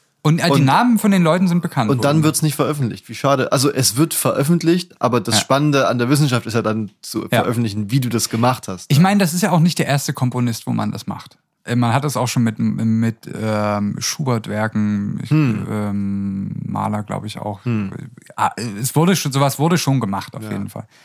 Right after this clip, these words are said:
Speaker 1: Ähm, natürlich bei Beethoven aufgrund seines, äh, Genies immer, das ist so der heilige
Speaker 2: Da
Speaker 1: Gral.
Speaker 2: hat man sich nicht rangetraut,
Speaker 1: Der
Speaker 2: ne?
Speaker 1: heilige
Speaker 2: Ja,
Speaker 1: Gral.
Speaker 2: ja.
Speaker 1: Ähm, aber es ist jetzt also technisch auch n-,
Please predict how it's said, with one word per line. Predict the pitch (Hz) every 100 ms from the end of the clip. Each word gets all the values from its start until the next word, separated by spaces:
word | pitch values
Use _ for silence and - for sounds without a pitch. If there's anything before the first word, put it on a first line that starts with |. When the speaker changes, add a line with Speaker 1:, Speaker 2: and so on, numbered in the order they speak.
| - _ - _ -
Speaker 1:
Ähm, | 120 120 117 120 117 113 117 123
natürlich | 117 135
bei | 135
Beethoven | 110 131 135 139 117
aufgrund | - 131 117
seines, | 117 113 - - -
äh, | - 113 101
Genies | 117 123 127 139 156 -
immer, | 135 123 117 110 101 _
das | 113
ist | 104
so | 120
der | 110 104
heilige | 110 135 117
Speaker 2:
Da | 120
Speaker 1:
Gral. | 131
Speaker 2:
hat | 120
man | 127
sich | 131
nicht | 131 123
rangetraut, | 131 127 - 107 113
Speaker 1:
Der |
Speaker 2:
ne? | -
Speaker 1:
heilige | 139 156 135 117
Speaker 2:
Ja, | 113
Speaker 1:
Gral. | 110 131 160 165
Speaker 2:
ja. | 110 107 - _
Speaker 1:
Ähm, | - 135 135 135 139 139 139 139 135 123 _ _ _ _ _ _ _ _ - -
aber | - 139
es | 120
ist | 143
jetzt | 143 -
also | 156 127
technisch | 117 131 147 175 135
auch | 131
n-, | 117 127 -